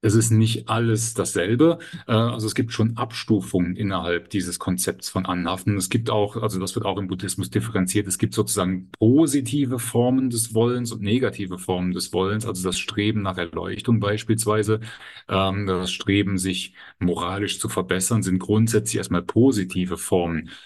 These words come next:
äh, etwas zu wollen. Aber auch die können in negatives Anhaften umschlagen, wenn man nämlich das Gefühl bekommt, ja, aber ich will unbedingt erleuchtet sein, ähm, und ich muss diese Erleuchtung haben, dann ist aus dem eigentlich guten Streben nach Erleuchtung,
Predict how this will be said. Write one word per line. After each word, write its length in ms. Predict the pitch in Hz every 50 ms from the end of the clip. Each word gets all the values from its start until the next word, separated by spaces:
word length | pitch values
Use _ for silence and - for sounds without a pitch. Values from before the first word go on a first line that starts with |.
| - _ -
äh, 280 | 90 85 85 87 87 -
etwas 300 | - - 87 - - -
zu 160 | - 92 92
wollen. 300 | 85 87 92 101 110 113
Aber 160 | 117 110 104
auch 180 | 104 95 - -
die 260 | - 113 113 117 117
können 360 | - 95 98 101 110 120 120
in 320 | 117 110 110 110 113 110
negatives 720 | 101 95 92 92 107 107 113 107 110 - 113 107 107 98 -
Anhaften 640 | - 95 95 98 101 92 95 98 - - - 117 120
umschlagen, 680 | 127 120 120 113 117 - 87 80 78 78 80 82 82
wenn 120 | 85 90 90
man 100 | 90 92
nämlich 240 | 92 92 90 87
das 160 | - 90 - -
Gefühl 320 | - 113 - - 104 104
bekommt, 380 | 104 113 - - 110 113 113 - - - - - -
ja, 120 | 107 110
aber 120 | 113 120 113
ich 220 | 113 110 107 98
will 180 | 123 147 147 -
unbedingt 460 | 123 110 95 92 92 95 95 92 92
erleuchtet 560 | 92 87 87 87 87 85 - - 90 90 -
sein, 300 | - 87 82 80 78 80 - - - - - -
ähm, 300 | - 92 90 95 107 113
und 100 | 110 101
ich 120 | 98 -
muss 260 | 110 113 135 131 117 117
diese 140 | 123 110
Erleuchtung 640 | 110 107 104 107 107 110 113 113 113 - 104 92 90
haben, 500 | 104 110 110 95 95 113 131 127 127 123 127 - - - - - - _ - -
dann 760 | 120 107 95 92 110 101 104 117 123 131 135 143 160 - -
ist 240 | - 123 117 113 -
aus 240 | - 110 107 104 -
dem 180 | - 110 104 104
eigentlich 460 | - 95 101 104 101 - 92 90 -
guten 320 | - 110 113 113 117 107
Streben 480 | - - - - 101 101 104 107 104 95
nach 180 | 92 90 90
Erleuchtung, 840 | - 98 87 82 85 87 95 107 110 - - 127 117 120 120 113 117